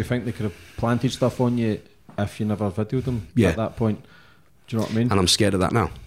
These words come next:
Speaker 1: Yeah, still. Even though you're on a good path. and you're
Speaker 2: I'm telling you
Speaker 1: doing good
Speaker 2: now,
Speaker 1: things.
Speaker 2: look at, looking in your face, I'm fucking petrified of that.
Speaker 1: Mm-hmm.
Speaker 2: Petrified.
Speaker 1: Because your life's going so good.
Speaker 2: Whenever I'm in the U K,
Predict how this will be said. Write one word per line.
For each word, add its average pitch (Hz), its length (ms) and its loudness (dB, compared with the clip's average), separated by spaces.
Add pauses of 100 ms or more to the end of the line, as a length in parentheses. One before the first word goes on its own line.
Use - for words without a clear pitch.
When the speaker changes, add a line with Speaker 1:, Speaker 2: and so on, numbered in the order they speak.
(160)
Speaker 1:
Yeah, 107 280 -8
still. 139 400 -6 (640)
Even 120 260 -8
though 117 80 -4
you're 110 240 -6 (100)
on 120 120 -4
a 117 60 -2
good 117 220 -6
path. 117 280 -4
and - 80 -10
you're - 40 2
Speaker 2:
I'm 156 80 4
telling 147 320 6
you 135 60 8
Speaker 1:
doing 127 140 8
good 113 60 6
Speaker 2:
now, 110 200 6
Speaker 1:
things. 117 120 6
Speaker 2:
look 131 200 4
at, 104 100 2
looking 123 260 2
in 117 100 6
your 110 120 6
face, 98 380 2
I'm 113 80 4
fucking - 340 -2
petrified - 540 0
of 101 40 -8
that. - 140 -10
Speaker 1:
Mm-hmm. 98 280 -10 (680)
Speaker 2:
Petrified. - 560 2 (160)
Speaker 1:
Because 104 260 -4
your 107 100 -2
life's 104 200 -2
going 107 180 -4
so 107 200 -4
good. 113 280 -4
Speaker 2:
Whenever 135 340 4
I'm 135 140 6
in 127 80 6
the 120 80 4
U 117 180 4
K, 92 360 -2